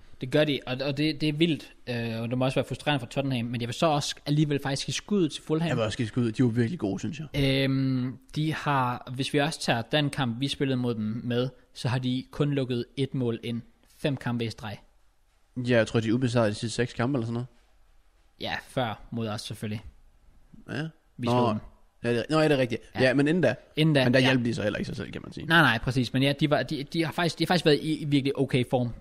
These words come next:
Speaker 1: Det er nogle gode point, de får her.
Speaker 2: Det er
Speaker 1: Så
Speaker 2: det virkelig.
Speaker 1: det, det
Speaker 2: Det
Speaker 1: kommer
Speaker 2: kom,
Speaker 1: til at
Speaker 2: det kom
Speaker 1: redde
Speaker 2: ud af
Speaker 1: dem.
Speaker 2: ingenting, og det,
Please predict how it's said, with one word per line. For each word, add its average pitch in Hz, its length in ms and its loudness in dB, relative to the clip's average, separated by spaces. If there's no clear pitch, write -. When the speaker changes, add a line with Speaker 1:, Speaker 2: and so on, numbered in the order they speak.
Speaker 1:
Det 151 60 4
er 143 40 4
nogle 135 140 2
gode 160 240 8
point, 127 200 4
de 113 60 -4
får 127 240 -4
her. 107 80 -6
Speaker 2:
Det 131 140 4
er - 20 6
Speaker 1:
Så 117 40 4
Speaker 2:
det 113 80 2
virkelig. 104 200 2
Speaker 1:
det, 127 80 0
det - 0 -
Speaker 2:
Det 127 100 2
Speaker 1:
kommer 151 160 6
Speaker 2:
kom, 147 40 0
Speaker 1:
til 143 60 4
at 135 40 6
Speaker 2:
det 127 60 2
kom 196 80 6
Speaker 1:
redde 190 160 4
Speaker 2:
ud 147 40 8
af 131 40 6
Speaker 1:
dem. - 20 4
Speaker 2:
ingenting, 135 400 -2
og 113 100 -2
det, 123 200 2